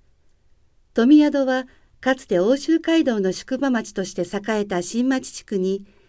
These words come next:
令和三年五月にオープンした観光交流ステーションです。昨年十月末には来場者が約四十四万人に到達するなど、市内外から多くの方にご来場いただいています。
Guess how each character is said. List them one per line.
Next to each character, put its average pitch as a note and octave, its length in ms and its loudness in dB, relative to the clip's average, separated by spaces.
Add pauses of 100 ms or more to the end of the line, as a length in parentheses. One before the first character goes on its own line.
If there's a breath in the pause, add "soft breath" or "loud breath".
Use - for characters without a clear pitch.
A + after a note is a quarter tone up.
(140 soft breath)
令 C#4 220 6
和 D4+ 140 4
三 D4 240 2
年 G3 200 2
五 G#3+ 120 2
月 C#4+ 260 2
に F3+ 140 2
オ A3 140 0
ー G#3+ 60 -8
プ G3 100 -2
ン F3 100 2
し - 100 -12
た F3+ 180 -10 (440 soft breath)
観 A#3+ 220 4
光 B3+ 240 0
交 C4+ 240 0
流 D#4+ 180 4
ス - 80 -10
テ D#4+ 160 2
ー D#4 40 0
シ A#3+ 120 -4
ョ G3+ 60 0
ン F3 40 0
で E3+ 160 -2
す。 - 200 -16 (1120)
昨 B3 360 2
年 D#4 200 8
十 B3+ 200 4
月 D#4 260 4 (140)
末 C4 100 -6
に A3 140 -2
は G3 180 -4 (220 loud breath)
来 A3+ 260 2
場 B3+ 200 2
者 A3+ 160 -4
が F#3+ 80 0
約 G#3+ 260 0
四 B3+ 240 4
十 A3 160 0
四 A3 240 2
万 C4+ 200 0
人 C4 180 2
に B3+ 60 -2
到 B3 220 -4
達 B3 220 -6
す - 100 -10
る A#3+ 120 -6
な G#3+ 160 -4
ど、 F#3 180 -4 (320 soft breath)
市 - 380 -6
内 B3+ 260 0
外 A3+ 200 -2
か G3 120 -4
ら F#3 200 -2 (220 loud breath)
多 C#4+ 220 6
く E4+ 120 4
の A#3+ 120 4
方 A3 260 -4
に A3 160 0
ご F3+ 140 0
来 G#3 180 2
場 A3 160 0
い G#3+ 100 -2
た G#3 120 -2
だ G3+ 80 0
い G#3 100 0
て G#3 100 -2
い G3+ 100 2
ま G3+ 180 0
す。 - 220 -16